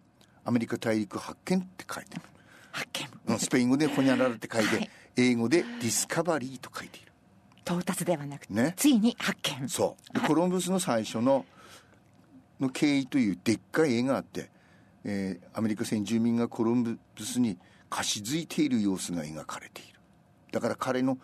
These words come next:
Speaker 1: 罪に対するエクスキューズは見当たらないと。
Speaker 2: うん。
Speaker 1: まあ、実際コロンブスの発見ね、発見というか、まあ、で、スペイン王家の領土が拡大して、政治的、職業的利益をもたらしたことは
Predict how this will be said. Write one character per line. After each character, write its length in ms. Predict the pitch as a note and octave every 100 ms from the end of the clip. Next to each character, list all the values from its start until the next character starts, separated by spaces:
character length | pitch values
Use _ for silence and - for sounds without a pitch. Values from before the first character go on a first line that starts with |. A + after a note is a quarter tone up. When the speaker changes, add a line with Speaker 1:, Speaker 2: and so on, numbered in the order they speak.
| - -
Speaker 1:
罪 180 | - C3
に 200 | C3+ C#3
対 220 | B2+ F#2
す 120 | E2+ F2
る 140 | D#2 - - _ -
エ 80 |
ク 100 | F2+
ス 120 | - -
キ 160 | -
ュ 20 |
ー 40 | G2+
ズ 120 | G2
は 100 | F#2+
見 160 | F2 E2+
当 100 | D2+
た 140 | -
ら 140 | - -
な 200 | G3 F3+
い 80 | E3+
と。 140 | -
Speaker 2:
う 20 |
ん。 40 | - - - - -
Speaker 1:
ま 60 |
あ、 40 | B2+
実 260 | B2+ G#2+
際 120 | D#3
コ 120 | D#3 C3+
ロ 100 | D3
ン 40 |
ブ 80 | D3
ス 100 | C#3
の 60 |
発 220 | C#3+ C3 -
見 200 | G#2+ F#2+
ね、 120 | A2+
発 240 | - F#2 -
見 160 | F#2
と 80 | F#2
い 40 |
う 20 | F2+
か、 100 | D#2
ま 100 | F#2
あ、 40 | -
で、 220 | G#2+ D3 - - - -
ス 140 | -
ペ 100 | -
イ 80 | B2
ン 140 | A2 B2
王 80 |
家 120 | C3 C#3+
の 120 | C#3
領 220 | A#2 C3
土 100 | C3
が 100 | C3+
拡 260 | C3 - G#2+
大 160 | C3+
し 80 | D3+
て、 220 | D#3 D3+ - - - -
政 280 | - G#2
治 60 | G#2+
的、 340 | B2 B2+ B2
職 260 | A2 G#2 A2
業 140 | A2+
的 280 | A2+ A#2 A#2+
利 120 | G#2+
益 240 | A2+ A2 B2+
を 60 |
も 120 | A#2 G2
た 120 | F#2+
ら 100 | A2+
し 60 |
た 100 | -
こ 80 | B2+
と 140 | A#2+ G#2+
は 160 | A#2+